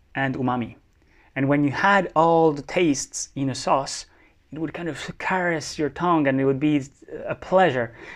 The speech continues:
And most of the, the best recipes, the best stews, and, and some of the most delicious things, actually, when you think about it and you look at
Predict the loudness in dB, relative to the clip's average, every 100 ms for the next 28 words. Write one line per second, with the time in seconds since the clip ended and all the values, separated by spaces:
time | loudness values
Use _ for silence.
0 | -10 2 2 4 0 -4 -10 -10 -4 2
1 | 2 4 0 4 6 8 6 2 -2 -12
2 | -6 0 4 4 4 0 2 -4 -2 -2
3 | 0 0 0 -2 -14 -20 -20 -20 _ -20
4 | -12 0 2 4 2 -2 -6 -6 -4 -4
5 | -6 -8 -10 -4 -4 -2 -2 -2 0 0
6 | -2 -6 -6 -6 -4 -4 -2 -4 -4 -6
7 | -8 -8 -8 -6 -4 -2 -2 -2 0 -2
8 | -4 -10